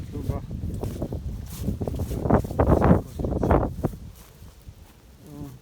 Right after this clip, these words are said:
tutaj jest kiełbasa. Przyznam się, że kiełbasę kupiłem w sklepie surową.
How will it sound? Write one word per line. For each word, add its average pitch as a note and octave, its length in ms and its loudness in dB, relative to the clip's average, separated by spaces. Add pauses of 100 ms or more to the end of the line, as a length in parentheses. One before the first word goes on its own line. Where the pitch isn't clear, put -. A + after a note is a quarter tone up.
(100)
tutaj D#3 400 -10 (1700)
jest C#3 360 -12
kiełbasa. C3 580 -14
Przyznam C#3+ 480 -14
się, B2+ 200 -14
że G#2 160 -12 (1200)
kiełbasę D#3 500 -10
kupiłem D#3+ 460 -10
w - 40 -14
sklepie C#3+ 440 -12
surową. C#3 520 -10